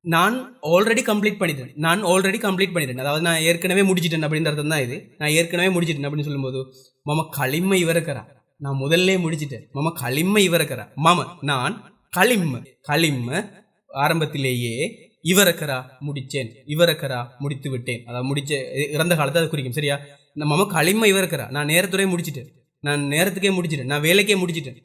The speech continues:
நான் வேலைக்கு முடிச்சிட்டேன், அல்லது நான் நேரத்தோடயே முடிச்சிட்டேன்,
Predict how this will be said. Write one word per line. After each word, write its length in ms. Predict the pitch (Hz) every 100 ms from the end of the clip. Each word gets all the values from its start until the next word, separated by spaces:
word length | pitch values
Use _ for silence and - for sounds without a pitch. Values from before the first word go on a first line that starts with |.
| _ -
நான் 200 | 156 156
வேலைக்கு 440 | 170 202 196 165
முடிச்சிட்டேன், 320 | 156 147 139
அல்லது 300 | 147 147 156
நான் 460 | 160 160 165 - _
நேரத்தோடயே 420 | 151 180 185 180
முடிச்சிட்டேன், 460 | 180 165 151 143